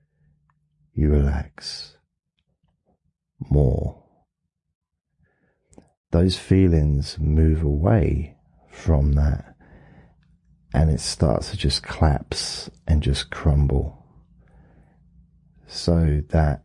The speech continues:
big feeling connected to a certain part of your body or whatever, maybe an idea, it just starts to crumble. And any negative feelings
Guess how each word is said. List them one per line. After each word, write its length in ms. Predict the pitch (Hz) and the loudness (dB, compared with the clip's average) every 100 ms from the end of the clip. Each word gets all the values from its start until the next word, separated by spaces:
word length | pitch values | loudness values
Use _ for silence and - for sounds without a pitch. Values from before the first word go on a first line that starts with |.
| _ _ _ _ _ _ - _ - | _ _ _ _ _ _ -20 _ -2
big 260 | 85 90 | 0 0
feeling 760 | - - 87 87 87 76 69 71 _ _ _ _ _ _ _ _ _ - | -4 -4 0 2 2 0 -2 -6 _ _ _ _ _ _ _ _ _ -10
connected 640 | 92 85 73 - 73 - | -2 0 0 -2 -6 -6
to 260 | - 82 76 | -2 0 0
a 60 | |
certain 880 | - - 80 80 - - 76 76 71 _ _ _ _ _ _ _ _ _ _ _ | -4 -2 0 0 -2 -4 -2 -4 -8 _ _ _ _ _ _ _ _ _ _ _
part 260 | - 78 69 | -6 -4 -2
of 100 | 80 | -2
your 100 | 71 | -2
body 640 | 82 90 87 87 90 87 | 0 2 2 2 2 2
or 280 | 76 71 73 | 0 -4 -6
whatever, 600 | 80 - 90 95 76 71 - _ _ _ _ _ _ _ _ _ _ | -8 -4 -4 -2 -4 -6 -14 _ _ _ _ _ _ _ _ _ _
maybe 260 | 73 73 71 | -4 0 0
an 80 | 78 | 0
idea, 640 | 80 73 - 104 76 67 - | 0 0 2 2 2 -2 -2
it 160 | - | -4
just 260 | - 69 - | -2 -6 -6
starts 500 | - - 76 67 - | -12 -6 -4 -6 -10
to 80 | - | -14
crumble. 600 | - 85 78 71 71 - - - _ | -4 0 0 -2 -6 -10 -20 -20 _
And 100 | - | -6
any 240 | - 95 95 | 0 2 4
negative 600 | 85 90 - - 71 67 | 4 2 0 -4 -6 -4
feelings 800 | - 73 71 67 - - - | -2 0 0 -2 -4 -10 -16